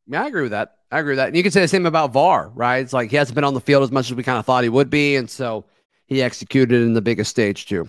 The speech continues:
So this segment has been inspired by the thrilling new designs featured across Nissan's new lineup of vehicles. Pursue what thrills you in the all-new Frontier, Armada, or Pathfinder today.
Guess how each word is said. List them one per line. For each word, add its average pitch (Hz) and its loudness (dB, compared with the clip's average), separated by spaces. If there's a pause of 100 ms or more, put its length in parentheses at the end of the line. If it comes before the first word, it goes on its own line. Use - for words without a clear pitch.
(120)
So 147 -2 (180)
this 220 4
segment 220 2
has 185 0
been 185 2
inspired 185 2
by 185 2
the 160 2
thrilling 196 0
new 170 2
designs 175 2
featured 165 0
across 151 0
Nissan's 160 0
new 196 0
lineup 170 2
of 113 -6
vehicles. 175 0
Pursue 247 -2
what 247 2
thrills 147 0
you 147 2
in 143 0
the 135 2
all-new 120 2
Frontier, 180 2
Armada, 143 2
or 117 -2
Pathfinder 151 -2
today. 123 -4